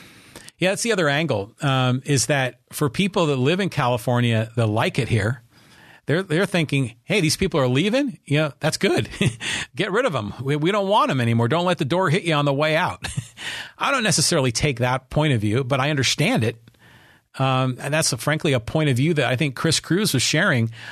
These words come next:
on her Facebook page. And it's, um, you know, a lot of times the people that are leaving California, some of them are leaving purely for economic reasons, and it's terrible. But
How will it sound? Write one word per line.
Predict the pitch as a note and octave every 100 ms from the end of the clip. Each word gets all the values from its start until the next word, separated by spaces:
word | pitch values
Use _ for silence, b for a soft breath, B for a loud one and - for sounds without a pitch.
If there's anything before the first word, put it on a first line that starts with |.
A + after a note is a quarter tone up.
| B -
on | B2+ C3 B2+
her | C#3+
Facebook | - - - D3 -
page. | F#2+ A2 - B B B B B -
And | D#3 D#3 D#3 D3 - _
it's, | E3+ E3 - -
um, | D#3+ D3 C3+ C3+ - _ _ _ _ _ _ _ _ _
you | - G3+
know, | G3
a | F#3+
lot | G3 C4
of | -
times | F3+ C4+ C3
the | A#2+
people | F3 F#3+ F3
that | D3+
are | C3
leaving | C3 A3 G#3+
California, | - C#3+ B2 - F#3 F3 A2 A2+
some | - A3
of | D4+
them | G#3
are |
leaving | C3+ C3+ C3
purely | A2+ - G3+ C#3
for | C3
economic | B2 B2+ A#2 F3 C3+
reasons, | G2 G2 A#2 - B B B
and | D3+
it's | C#3+ -
terrible. | - A3+ C#3+ - - B B B B B B B B B -
But | - D#3